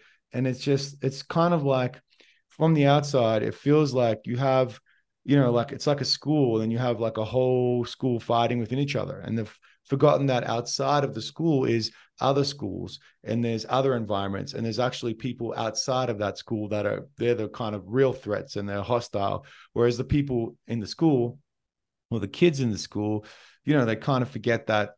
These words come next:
um, you know, they're, they're all the same nationality. They all have lots of things in common, probably more things in common than they have in differences, you know, and, and there's just this, it's so divisive, it's so political. Um,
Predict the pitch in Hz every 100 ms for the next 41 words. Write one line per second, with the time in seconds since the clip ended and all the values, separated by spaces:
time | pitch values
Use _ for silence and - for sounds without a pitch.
0 | _ _ - 98 98 95 92 - - 113
1 | 120 95 110 110 104 - 110 110 117 120
2 | 113 104 101 - 113 113 107 101 101 -
3 | _ _ _ 110 113 110 117 131 127 101
4 | 95 92 98 107 107 107 110 101 98 -
5 | 110 110 110 - 101 95 98 - 127 120
6 | 95 - 120 110 110 113 110 107 101 98
7 | 101 104 98 98 101 104 95 98 95 139
8 | 139 98 - 92 98 - - - _ 127
9 | 123 113 123 117 127 131 120 117 - 123
10 | - 120 - - 160 165 160 135 131 127
11 | 127 123 110 107 - 143 127 - 120 113
12 | 127 131 104 90 95 - - _ _ 95
13 | 104 101 98